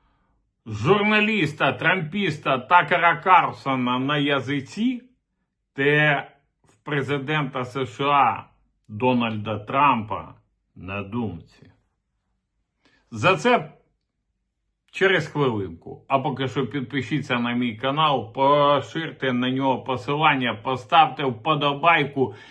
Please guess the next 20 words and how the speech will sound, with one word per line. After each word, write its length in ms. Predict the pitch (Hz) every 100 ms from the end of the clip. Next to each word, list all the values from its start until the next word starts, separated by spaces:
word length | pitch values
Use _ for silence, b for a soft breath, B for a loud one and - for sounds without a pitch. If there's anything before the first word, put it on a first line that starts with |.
| B B
для 180 | 147 165
того, 280 | - 160 135
щоб 280 | - 131 110
знати 480 | 101 110 120 110 107
більше 640 | 90 101 82 - - - _
і 140 | 131 107
знати 720 | 92 104 131 135 110 - - _
правду. 540 | - 107 90 - - - _ b b b b b
Отже, 640 | 156 160 127 156 143 113 - _ _ _ _ -
американський 760 | 156 170 160 190 175 147 175
журналіст 520 | 139 170 170 190 190 147
з 80 |
найближчого 960 | 156 175 165 196 214 180 202 202 202 185
оточення 720 | 190 151 214 165 175 185 175
Дональда 640 | 151 175 170 165 160 160 156
Трампа 600 | 151 180 175 156 170 156
робить 400 | 160 151 151 135
заяву: 600 | 160 156 156 131 117 120
«Зеленський 1040 | 104 170 160 160 165 160 147 - 147 135
диктатор». 1160 | 120 123 123 107 - 151 143 131 120 - 85